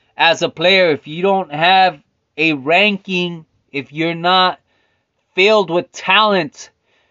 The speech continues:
you're not going to make it. You're gonna be falling to the wayside to one of the little leagues, the Crew League, the Drew League, and many, many, many other of these type of traveling leagues that exist.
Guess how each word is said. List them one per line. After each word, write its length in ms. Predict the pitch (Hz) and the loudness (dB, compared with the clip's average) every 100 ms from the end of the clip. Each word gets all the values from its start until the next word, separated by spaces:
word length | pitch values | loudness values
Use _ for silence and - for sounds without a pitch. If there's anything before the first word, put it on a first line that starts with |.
| _ _ _ _ _ _ | _ _ _ _ _ _
you're 240 | 135 135 175 | -12 -4 -4
not 480 | 170 185 196 160 | 0 2 2 0
going 300 | 120 175 190 | -2 0 0
to 160 | - 170 | -4 -10
make 400 | 143 156 180 - | -4 -2 -2 -4
it. 160 | 170 135 | -6 -6
You're 240 | 139 160 | -4 -4
gonna 100 | 156 | -4
be 220 | 135 160 | -6 -10
falling 400 | 151 165 165 165 | -2 2 2 0
to 120 | 156 | -6
the 80 | 147 | -6
wayside 760 | 135 151 160 - 165 156 156 147 | 0 0 -2 -2 2 2 2 -2
to 100 | 139 | -8
one 160 | 143 | -6
of 140 | 147 135 | -6 -4
the 80 | 135 | -4
little 420 | 143 147 143 139 | -2 0 0 -2
leagues, 560 | 131 147 151 147 127 | -4 -2 -2 -4 -6
the 80 | 110 | -12
Crew 300 | 120 - 147 | -14 -8 -6
League, 360 | 143 147 147 127 | -4 -4 -4 -6
the 80 | 117 | -10
Drew 320 | 104 131 139 | -10 -8 -6
League, 440 | 139 143 139 123 | -4 -4 -4 -6
and 160 | 123 120 | -8 -6
many, 240 | 131 135 | -6 -6
many, 420 | 131 135 127 123 _ _ | -4 -4 -6 -8 _ _
many 520 | 135 175 180 170 160 | -4 0 0 0 -2
other 380 | 147 147 147 143 | -2 0 -2 -2
of 160 | 127 | -6
these 300 | 120 143 139 | -6 -6 -6
type 340 | - 143 139 - | -8 -4 -4 -4
of 140 | 127 - _ _ _ | -16 -16 _ _ _
traveling 800 | _ 147 143 156 147 151 147 143 - _ _ | _ 0 2 0 -2 -4 -4 -6 -12 _ _
leagues 800 | 117 127 151 156 156 135 - - _ _ _ | -10 -4 -2 -2 -4 -6 -16 -20 _ _ _
that 200 | 135 135 | 0 0
exist. 680 | 120 110 170 185 175 - | -2 -6 0 0 0 -8